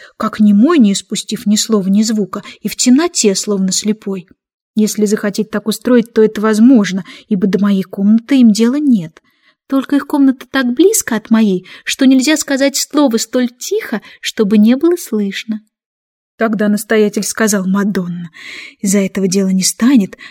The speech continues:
ночь или две можно провести там, пока я размыслю, где бы в другом месте нам быть с большим удобством". "Это уж ваше дело, миссера", говорит дама, "я только прошу вас об одном, чтобы это осталось в тайне,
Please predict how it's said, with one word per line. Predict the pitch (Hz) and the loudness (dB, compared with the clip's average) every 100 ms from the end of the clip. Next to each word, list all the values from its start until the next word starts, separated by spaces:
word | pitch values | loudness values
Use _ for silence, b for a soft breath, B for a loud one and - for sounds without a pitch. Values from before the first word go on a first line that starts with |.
| B | B
ночь | 214 214 - | 2 2 2
или | 208 | 2
две | 185 202 | 2 2
можно | 196 196 180 190 | 2 0 -2 -2
провести | 214 214 226 - 262 | 0 0 -2 -2 -6
там, | - 254 247 B B | -2 0 0 B B
пока | 233 226 | -2 2
я | 226 220 | 2 4
размыслю, | 214 208 220 - 214 | 2 4 4 2 -2
где | 196 208 | 0 0
бы | 208 | 0
в | 196 | -2
другом | 202 233 220 214 196 | 0 2 4 4 4
месте | 202 196 - 202 | 4 0 -2 0
нам | 202 196 | 2 2
быть | 196 - b b - | 0 -2 b b -4
с | 190 | 0
большим | 196 214 190 - 196 | 2 2 2 -2 0
удобством". | 196 196 185 - - 208 185 _ _ _ _ _ _ - | 2 0 -2 -8 -10 -6 -6 _ _ _ _ _ _ -12
"Это | 254 285 | -6 -2
уж | 294 - | -2 0
ваше | 349 339 220 | -2 0 -2
дело, | 190 196 190 | 0 0 0
миссера", | 196 - - 202 196 B B | 0 0 -4 -4 -6 B B
говорит | - 202 196 185 | -6 -2 -2 -2
дама, | 202 190 185 - B B B | -2 -2 -4 -6 B B B
"я | 262 | -2
только | 311 294 247 | 0 -2 -2
прошу | 277 269 285 | -4 -2 -2
вас | 277 277 | -4 -4
об | 269 | -6
одном, | 285 262 226 175 165 _ _ | -6 0 0 0 -6 _ _
чтобы | - - 226 233 | -16 -4 -2 -2
это | 233 247 | -4 -8
осталось | - 262 254 - | -8 -6 -6 -8
в | - | -8
тайне, | 359 427 320 208 | -6 -2 0 0